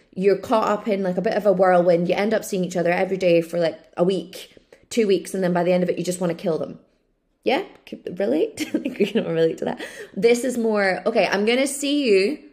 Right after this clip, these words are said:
for, like, a date night. It's gonna be really, really good, but then I'm gonna away and get on with things." This is the same thing. If you can have time away from anything, it does make you miss it to a certain extent, and it does make you want to,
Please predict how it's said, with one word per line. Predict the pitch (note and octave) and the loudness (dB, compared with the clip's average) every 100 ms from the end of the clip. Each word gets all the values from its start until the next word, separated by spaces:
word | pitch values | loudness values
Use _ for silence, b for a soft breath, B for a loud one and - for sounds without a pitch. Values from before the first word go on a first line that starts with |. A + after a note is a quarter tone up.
| _ | _
for, | G#3 G3 | 0 2
like, | F3+ F#3 | 2 0
a | |
date | F#3+ F#3+ B3 - | 0 4 4 4
night. | G#3 G#3 | -2 -2
It's | F3+ | -4
gonna | - A#3 | -2 0
be | B3+ C4+ | 2 2
really, | C#4 C#4+ | 0 0
really | D4 D4+ | 0 0
good, | D#4 D#4 | 0 -2
but | - | -4
then | - F3+ | -6 -6
I'm | |
gonna | A3 C4+ | -4 -2
away | C#4 | -2
and | C#4+ | -2
get | C4+ | -4
on | C4+ B3+ | -6 -6
with | A3+ | -6
things." | G3 D#3+ - B B | -6 -8 -10 B B
This | G#3+ G#3+ | -4 -2
is | G#3+ | -4
the | |
same | A3+ A#3+ A3 | -4 -4 -4
thing. | A3 F3 | -4 -4
If | - F#3 | -4 -4
you | A3+ | -6
can | A3+ A#3+ A3+ G#3 G#3 B B B B B _ _ _ - - | -6 -4 -4 -4 -6 B B B B B _ _ _ -12 -4
have | A3+ B3+ B3+ | 0 -2 -4
time | - B3 A3+ A3+ | -8 -4 -2 -2
away | F#3 F#3 G3 F3+ | -2 0 0 -2
from | F3+ A3 - _ | -4 -6 -8 _
anything, | C4 E4 E4+ - - - - | -4 -2 -2 -4 -10 -8 -4
it | A3 | -2
does | C#4+ E4+ | -2 -2
make | G#4 - - | -6 -6 -4
you | B3+ | -4
miss | G#3+ A#3 D#4 | -2 -2 -2
it | - - | -4 -6
to | F#3 | -6
a | F3 | -8
certain | F#3 E3+ E3+ | -6 -6 -6
extent, | - - D#3+ - B B B | -10 -8 -8 -8 B B B
and | G#3+ | -4
it | G#3+ | 0
does | A#3 C4 | 0 0
make | C#4 C4+ | -4 -2
you | A#3+ | -4
want | G3 G3+ G3+ - - | -2 -2 -4 -8 -10
to, | G#3 G#3 F3+ F3+ F3 F3 | -2 0 0 0 -2 -4